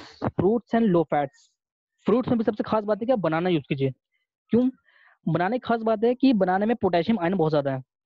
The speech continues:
उस चक्कर में क्या होगा? अब potassium ion से फ़ायदा क्या है? आपके cells के membrane पर sodium potassium एटीपीएसेस होते हैं। हम्म, तीन sodium बाहर, दो potassium अंदर।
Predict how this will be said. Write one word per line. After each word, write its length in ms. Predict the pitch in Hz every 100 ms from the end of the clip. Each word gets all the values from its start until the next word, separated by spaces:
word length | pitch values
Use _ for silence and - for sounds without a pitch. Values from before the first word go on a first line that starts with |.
| _ 208
उस 100 | -
चक्कर 260 | 202 214
में 100 | 208
क्या 120 | 202
होगा? 200 | 185 196 202 -
अब 60 | 170
potassium 400 | 175 180 226 196
ion 120 | 202
से 60 |
फ़ायदा 260 | 226 165 160
क्या 120 | 233
है? 60 | 214 _ _ - - - - -
आपके 220 | 233 -
cells 380 | 254 208 233 -
के 380 | - 214 208 233 - _ _ _ _ _ _ _ _ _ -
membrane 360 | 175 180 214 185
पर 260 | 143 127
sodium 440 | - - 175 202 190
potassium 420 | 175 170 220 208
एटीपीएसेस 440 | 160 170 165 170
होते 240 | 147 139 226
हैं। 100 | 202 _ _ _ _ 143
हम्म, 280 | 170 156 139 - - - _ _ _ _ _ -
तीन 180 | 175 190
sodium 280 | 185 175 190
बाहर, 260 | 165 233 233
दो 140 | 156 170
potassium 340 | 180 165 175
अंदर। 240 | 147 139